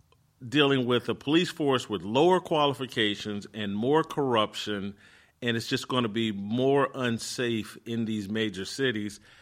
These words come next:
Black people are going to pay the consequences for that, uh, because people with means and others are going to move out, and, and you're gonna be left with one of the most corrupt, the police departments. You, you know, it'll be like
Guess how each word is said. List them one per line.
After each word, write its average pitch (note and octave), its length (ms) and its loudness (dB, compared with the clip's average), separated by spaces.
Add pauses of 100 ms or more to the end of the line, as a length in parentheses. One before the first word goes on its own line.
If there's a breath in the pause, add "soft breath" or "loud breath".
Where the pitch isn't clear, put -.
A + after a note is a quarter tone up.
(760 soft breath)
Black G2 320 -4
people C#3 260 -2
are C3 40 -2
going B2+ 320 -4
to B2+ 40 -8
pay B2+ 220 -2
the A#2+ 100 -6
consequences A2+ 800 -8
for F2+ 300 -8
that, D2 220 -10 (640)
uh, F#2 360 -6
because G#2 320 -6
people A#2+ 300 -2
with A#2+ 160 -4
means C#3 640 0
and G#2 140 -6
others B2+ 480 0
are A#2 160 -4
going B2 320 -2
to A2+ 80 -2
move A#2 340 -2
out, C3+ 400 0 (420 soft breath)
and, G#2+ 240 -2
and G#2+ 280 -4 (100)
you're A#2 220 0
gonna C3+ 200 0
be A#2+ 120 -2
left A2+ 360 2
with A2 140 -2
one A2+ 200 4
of A2 40 6
the A2 60 6
most A2+ 280 8 (220)
corrupt, A2+ 540 4
the A2+ 80 0
police C#3 320 4
departments. G2+ 460 2
You, G2+ 240 0
you A2 80 0
know, F#2+ 80 2
it'll G2+ 120 2
be G#2 160 0
like A2 240 2